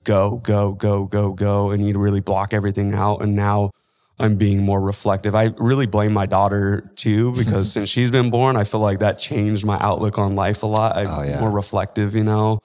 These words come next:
Speaker 1: 'cause before her, it was like, I didn't really do that.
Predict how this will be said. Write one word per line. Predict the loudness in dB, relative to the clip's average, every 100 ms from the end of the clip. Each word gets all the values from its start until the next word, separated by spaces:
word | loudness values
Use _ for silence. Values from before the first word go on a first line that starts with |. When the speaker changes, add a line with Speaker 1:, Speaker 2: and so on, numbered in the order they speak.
| _ _ _ _
Speaker 1:
'cause | -8 -6
before | -2 4 4 6
her, | 4 2
it | 2
was | 0 0
like, | -2 -2 -8 -16 _ _ _ _
I | -2
didn't | 0 0
really | -2
do | -4
that. | -4 -4 -4 -10